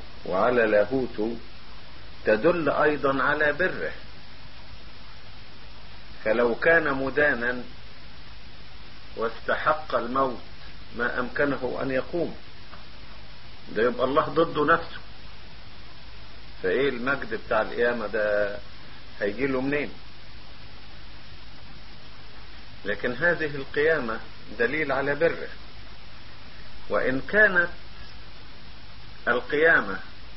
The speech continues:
دليلا على بره تكون في نفس الوقت دليلا على ظلم اليهود له، وظلم الكهنة ورؤسائهم،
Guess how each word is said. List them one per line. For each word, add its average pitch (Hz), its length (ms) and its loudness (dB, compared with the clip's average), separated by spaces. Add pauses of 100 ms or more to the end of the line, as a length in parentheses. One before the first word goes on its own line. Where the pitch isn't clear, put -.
(140)
دليلا 135 560 2
على 131 240 4
بره 170 420 4 (1200)
تكون 180 600 2
في 143 160 -2
نفس 180 380 0
الوقت 165 500 2 (880)
دليلا 165 680 4
على 147 240 4
ظلم 156 600 0
اليهود 139 600 2
له، - 280 2 (1000)
وظلم 139 520 4
الكهنة 143 600 4
ورؤسائهم، 143 880 4